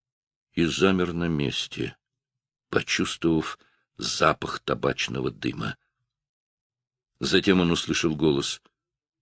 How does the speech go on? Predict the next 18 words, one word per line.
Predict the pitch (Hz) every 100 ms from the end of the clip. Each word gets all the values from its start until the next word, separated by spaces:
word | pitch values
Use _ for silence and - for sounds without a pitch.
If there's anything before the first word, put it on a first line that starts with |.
| -
«Джон | 87 95 101 104 95
Келли, | - 139 143 98
верно?» | 65 76 107 135 123 131 - _ _ _ _ _ _ _ _ _ _ _
«Кто | - 82 64
вы |
такие?» | 60 - 55 55 - _ _ _ _ _ _ _ _ _ -
«Меня | 98 120 170
зовут | 147 147 160 160 -
Эммет | 131 139 143 143 135 - - -
Райан. | 101 101 101 104 107 107 _ _ _ _ _ _ - - -
Вы | -
уже | 131 107 127 127 -
знакомы | 87 107 101 113 139 135
с | -
моим | 98 98 107 117
партнёром | - 98 85 90 117 143 143 131 - _ _ -
Томом | 117 131 131 82
Дугласом». | 95 98 92 95 - 98 95